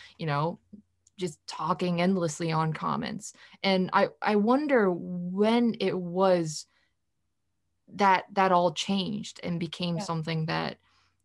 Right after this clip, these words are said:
Speaker 1: you know, influencers came around and, you know,
Speaker 2: Yeah.
Speaker 1: it's just become something that's different. Um,
Speaker 2: It's interesting because I, you know, I,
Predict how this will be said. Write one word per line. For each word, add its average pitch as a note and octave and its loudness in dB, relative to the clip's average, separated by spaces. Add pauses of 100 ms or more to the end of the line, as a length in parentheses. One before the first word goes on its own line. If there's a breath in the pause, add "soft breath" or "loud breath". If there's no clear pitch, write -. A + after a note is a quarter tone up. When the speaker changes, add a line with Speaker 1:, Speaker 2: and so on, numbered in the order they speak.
(180)
Speaker 1:
you F3+ -8
know, E3 -4
influencers D#3+ 0 (460)
came F3 -2
around D2 -2
and, - -8 (580 soft breath)
you F#3 -2
know, D#3 -2
Speaker 2:
Yeah. A3 -6 (460)
Speaker 1:
it's - -12
just - -6
become G3 0 (140)
something F#3+ -2
that's E3+ -10
different. - -2 (540)
Um, - -18
Speaker 2:
It's A#3 -4
interesting C4+ -4
because G#3+ -10
I, G#3+ -6
you A3 -4
know, G#3 -2
I, G3 -6